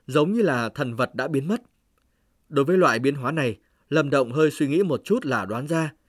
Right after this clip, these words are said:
nguyên nhân chắc là do bản đồ tinh thần. Sau này cho dù có người bước chân vào đây,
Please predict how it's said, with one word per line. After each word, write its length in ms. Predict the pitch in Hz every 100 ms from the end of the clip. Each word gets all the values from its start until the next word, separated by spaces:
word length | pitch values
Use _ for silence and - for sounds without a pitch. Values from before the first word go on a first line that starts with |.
| _ _ _
nguyên 200 | 156 156
nhân 300 | 160 151 143
chắc 160 | 165 175
là 220 | 139 113
do 220 | 151 147
bản 240 | 151 127 104
đồ 220 | 123 113
tinh 140 | 180 160
thần. 220 | 135 113 - _ _ _ _ _ -
Sau 200 | 202 175
này 340 | 143 127 127
cho 180 | 123 180
dù 160 | 143 127
có 120 | 151
người 260 | 180 156 127
bước 160 | 214
chân 180 | - 190
vào 160 | 139 113
đây, 240 | 156 165